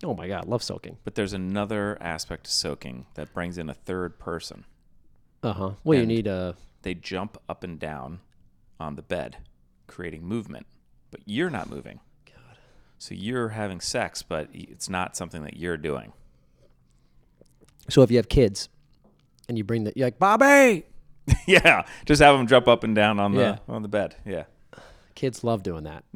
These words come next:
Speaker 2: <laughs>
Speaker 1: You put 'em to work.
Speaker 2: Now, what I don't understand about the whole soaking thing is if you're not allowed to have sex, isn't it just, like,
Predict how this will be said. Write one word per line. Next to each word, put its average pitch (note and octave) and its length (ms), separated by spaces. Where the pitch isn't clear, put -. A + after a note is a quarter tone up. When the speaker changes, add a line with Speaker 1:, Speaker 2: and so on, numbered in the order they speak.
Speaker 2:
<laughs> - 140
Speaker 1:
You A2 80
put A#2 160
'em A2 120
to G#2 60
work. G2 440
Speaker 2:
Now, D3+ 180
what D#3+ 120
I F#3+ 40
don't F#3+ 100
understand E2+ 560
about E2+ 240
the E2 60
whole E2+ 140
soaking D2+ 460
thing C2+ 240
is B1+ 180
if C#2+ 80
you're F2 80
not G2+ 120
allowed G2 180
to D#2+ 60
have D2 160
sex, - 400
isn't C#3+ 200
it C3+ 60
just, B2 280
like, - 260